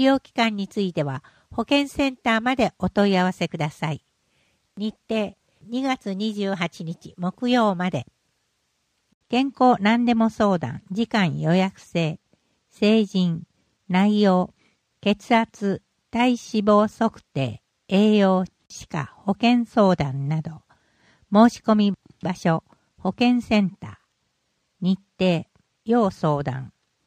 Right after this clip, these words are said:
予防接種、町内委託医療機関。十三の定期予防接種名を紹介します。B型肝炎、ヒブ、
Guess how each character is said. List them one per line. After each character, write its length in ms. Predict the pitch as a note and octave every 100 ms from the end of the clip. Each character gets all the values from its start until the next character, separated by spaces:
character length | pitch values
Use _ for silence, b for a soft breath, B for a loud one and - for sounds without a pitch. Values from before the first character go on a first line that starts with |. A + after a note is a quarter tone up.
| _ _ _ _ _ _ _ _ _ _ _ _ _
予 140 | G3 G3+
防 240 | C4+ C4+
接 220 | - A3+
種、 380 | A3 - B2+ A#2 _ _ _ _ _
町 240 | D4+ D4+
内 360 | B3+ F#3+ E3 -
委 100 | F3
託 360 | - G3+ - F#3 -
医 100 | F3
療 260 | A3+ A3+
機 160 | A3+ -
関。 260 | E3 B2 - _ _ _ _ _ _ _ _ _ -
十 220 | B3 C4+
三 340 | - F3 E3
の 220 | C#3 - - -
定 220 | G#3 G#3
期 340 | - F#3+ F#3
予 160 | F3 F#3
防 180 | A3+ B3+
接 220 | - A3+
種 240 | - -
名 240 | G#3 F3 C#3+
を 200 | B2 -
紹 300 | - E3 D3+
介 220 | - C#3+ C3+
し 200 | - C#3
ま 140 | B2
す。 340 | - - - _ _ _ _ _ _ _ _ -
B 280 | G#3+ C4+ C4+
型 320 | C4 B3+ A3
肝 300 | - G#3 E3
炎、 240 | C#3+ C#3+ - _ _ _
ヒ 260 | _ - A3
ブ、 180 | E3+